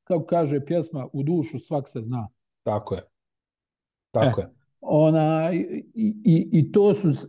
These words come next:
Speaker 1: i sad kad dođe do neizvjesne završnice, recimo protiv reprezentacije Srbije, koja je godinama imala tu oreolu ekipe koja prevede na svoju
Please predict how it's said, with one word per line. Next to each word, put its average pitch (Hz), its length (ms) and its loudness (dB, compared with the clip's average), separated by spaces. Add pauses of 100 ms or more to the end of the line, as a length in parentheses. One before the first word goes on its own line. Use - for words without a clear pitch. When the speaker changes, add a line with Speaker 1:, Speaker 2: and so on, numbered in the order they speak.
Speaker 1:
i 165 100 -2
sad 214 340 -2
kad 143 160 0
dođe 165 340 -2
do 143 100 -6
neizvjesne 151 580 -8
završnice, 151 600 -6
recimo 151 340 -6
protiv 135 300 -10
reprezentacije 131 800 -4
Srbije, 135 420 -2 (720)
koja 156 220 2
je 156 80 2
godinama 190 520 -2
imala 180 360 -6
tu 156 280 -6
oreolu 143 680 -4
ekipe 147 560 -4
koja 135 280 0
prevede 143 440 -2
na 123 180 -16
svoju 139 440 -2